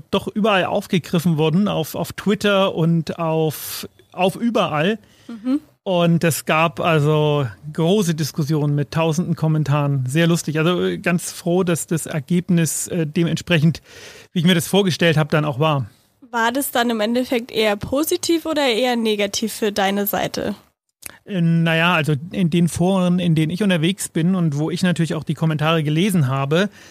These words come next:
Speaker 1: war das, äh, positiv, äh,
Speaker 2: Mhm.
Speaker 1: weil ich bin in keinen Schwurbler-Foren, Foren unterwegs. Äh,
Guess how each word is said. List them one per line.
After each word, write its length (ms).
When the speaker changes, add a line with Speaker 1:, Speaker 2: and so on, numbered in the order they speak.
Speaker 1:
war 440
das, 380
äh, 180
positiv, 760
äh, 20
Speaker 2:
Mhm. 320
Speaker 1:
weil 260
ich 160
bin 480
in 180
keinen 260
Schwurbler-Foren, 840
Foren 320
unterwegs. 420
Äh, 160